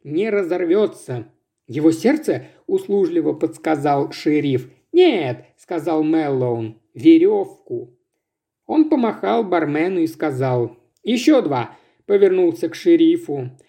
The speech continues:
Он ожидал, что верёвка оборвётся. Он подумал, что она будет специально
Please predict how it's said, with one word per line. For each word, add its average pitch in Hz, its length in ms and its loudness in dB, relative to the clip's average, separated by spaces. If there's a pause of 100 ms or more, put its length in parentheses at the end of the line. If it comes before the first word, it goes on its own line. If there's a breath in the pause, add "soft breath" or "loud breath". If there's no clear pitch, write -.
(220 soft breath)
Он 226 80 -8
ожидал, 240 460 -2
что 220 160 4
верёвка 220 600 -2
оборвётся. 220 800 -4
Он 262 160 -4
подумал, 254 540 2
что 214 240 -6
она 226 160 -6
будет 240 320 -8
специально 233 880 -2